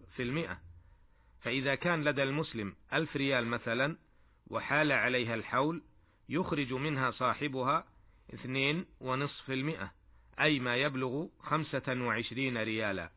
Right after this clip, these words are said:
وهكذا. أما ما يخرج من الإبل فإذا بلغت خمسا أخرج صاحبها شاة،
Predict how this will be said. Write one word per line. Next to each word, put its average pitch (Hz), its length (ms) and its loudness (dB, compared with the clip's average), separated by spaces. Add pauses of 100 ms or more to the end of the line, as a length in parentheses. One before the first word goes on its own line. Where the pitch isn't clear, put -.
(340)
وهكذا. 120 640 -2 (760)
أما 156 380 4
ما 135 200 4
يخرج 135 400 0
من 123 140 -2
الإبل 131 520 -2 (480)
فإذا 131 360 -2
بلغت 143 440 2
خمسا 135 580 0 (440)
أخرج 139 520 2
صاحبها 131 1040 4
شاة، 135 300 0